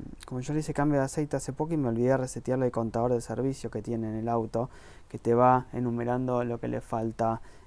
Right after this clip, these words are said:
eh, para el servicio, dependiendo el, el kilometraje.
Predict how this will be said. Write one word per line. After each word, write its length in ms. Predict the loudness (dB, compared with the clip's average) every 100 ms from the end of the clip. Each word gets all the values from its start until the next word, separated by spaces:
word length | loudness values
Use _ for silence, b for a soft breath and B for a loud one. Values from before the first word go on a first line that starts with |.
| -12
eh, 360 | -6 -4 -4 -6 -6
para 340 | -4 -4 -4
el 220 | -6 -8
servicio, 600 | -6 -2 -2 -2 0 0 -2
dependiendo 640 | -4 -4 -2 -2 0 0
el, 220 | -2 -6 -12 -14
el 120 | -12
kilometraje. 720 | -8 -6 -4 0 0 0 -4